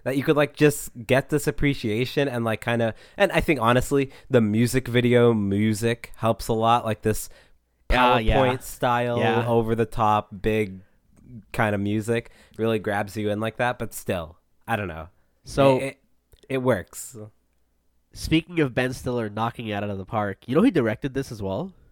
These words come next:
Speaker 1: I did not know that. But also, I was gonna say,
Speaker 2: Yeah,
Speaker 1: um,
Speaker 2: he was the
Speaker 1: are we in
Speaker 2: director.
Speaker 1: spoilers
Speaker 2: Yeah.
Speaker 1: now?
Speaker 2: Okay, yeah, let's do spoilers because I do wanna talk about, like, the short story just for a second.
Speaker 1: All right, going forward, spoilers for Walter Mitty.
Speaker 2: The short story is a page and a half,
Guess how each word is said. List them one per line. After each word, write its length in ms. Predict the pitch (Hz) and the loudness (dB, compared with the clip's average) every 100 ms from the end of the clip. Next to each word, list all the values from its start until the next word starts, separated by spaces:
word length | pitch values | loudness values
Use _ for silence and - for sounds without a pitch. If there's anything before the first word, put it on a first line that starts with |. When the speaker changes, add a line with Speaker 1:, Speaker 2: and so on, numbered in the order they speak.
| _ | _
Speaker 1:
I 80 | 175 | -8
did 120 | 214 | -6
not 260 | 135 165 175 | -4 -4 -4
know 140 | 196 214 | -4 -6
that. 280 | 107 87 - _ | -8 -10 -14 _
But 120 | 147 | 2
also, 220 | 160 175 151 | 2 2 -2
I 40 | |
was 140 | 139 131 | -2 -2
gonna 140 | 147 | -4
say, 240 | - 123 | -4 -4
Speaker 2:
Yeah, 140 | 139 139 | 0 0
Speaker 1:
um, 80 | 135 | -2
Speaker 2:
he 80 | |
was 160 | 143 139 | -6 -8
the 60 | 139 120 | -8 -6
Speaker 1:
are 60 | 113 | 0
we 120 | 127 | 2
in 100 | 127 | 2
Speaker 2:
director. 80 | - | 0
Speaker 1:
spoilers 360 | - 107 120 131 | 0 2 0 -2
Speaker 2:
Yeah. 60 | 147 | -6
Speaker 1:
now? 140 | 175 _ | -8 _
Speaker 2:
Okay, 260 | 156 - 120 | -6 -2 -2
yeah, 140 | 104 | -2
let's 160 | 113 131 | -6 -6
do 120 | 151 | -6
spoilers 420 | - 113 101 98 | -4 -4 -4 -4
because 240 | 95 120 127 | -6 -6 -4
I 80 | 123 | -4
do 140 | 139 | -2
wanna 180 | 147 131 | -2 0
talk 240 | - 123 | 0 -2
about, 240 | 113 113 95 | -2 -6 -6
like, 180 | 104 90 - _ _ - - | -10 -12 -20 _ _ -20 -10
the 60 | |
short 280 | 110 123 117 | -8 -6 -8
story 420 | - 98 98 123 156 | -8 -10 -6 -6 -8
just 200 | 127 - | -12 -8
for 120 | 127 | -6
a 60 | 131 | -4
second. 420 | 143 139 156 196 _ _ - | -6 -8 -12 -18 _ _ -6
Speaker 1:
All 80 | 156 | -6
right, 100 | 110 | -4
going 180 | 117 | -4
forward, 420 | 131 135 135 113 - | -2 0 0 0 -4
spoilers 680 | - 123 90 87 - - _ | -2 -2 -2 -8 -20 -20 _
for 180 | - | -6
Walter 260 | 104 101 98 | -4 -4 -6
Mitty. 260 | 92 82 - - - _ | -10 -10 -16 -20 -20 _
Speaker 2:
The 80 | 117 | -4
short 240 | - 165 | 0 0
story 400 | - 139 131 170 - | 0 0 0 0 -2
is 120 | 117 | -4
a 80 | 117 | -4
page 240 | 127 120 | -4 -4
and 100 | 117 | -2
a 40 | |
half, 320 | 113 98 92 | -2 -2 -6